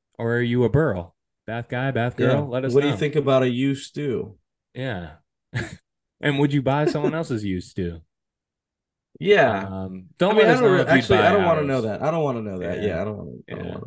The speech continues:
Speaker 2: know that.
Speaker 1: Yeah. So what you been watching, man?
Speaker 2: <laughs> Um, I've actually been watching a lot of T V.
Speaker 1: Oh, okay.
Speaker 2: Um, I've been watching, like,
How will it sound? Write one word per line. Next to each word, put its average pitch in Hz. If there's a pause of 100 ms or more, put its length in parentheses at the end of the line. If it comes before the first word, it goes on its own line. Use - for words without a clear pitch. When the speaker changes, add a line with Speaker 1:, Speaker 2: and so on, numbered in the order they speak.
(140)
Speaker 2:
know 50
that. -
Speaker 1:
Yeah. 50
So 165
what 214
you 226
been 233
watching, 143
man? 95 (800)
Speaker 2:
<laughs> - (420)
Um, 185
I've 151
actually 330
been 262
watching 147
a 127
lot 127
of 110
T 117
V. 98 (460)
Speaker 1:
Oh, 90
okay. 98
Speaker 2:
Um, 110 (460)
I've 127
been 135
watching, 131
like, 117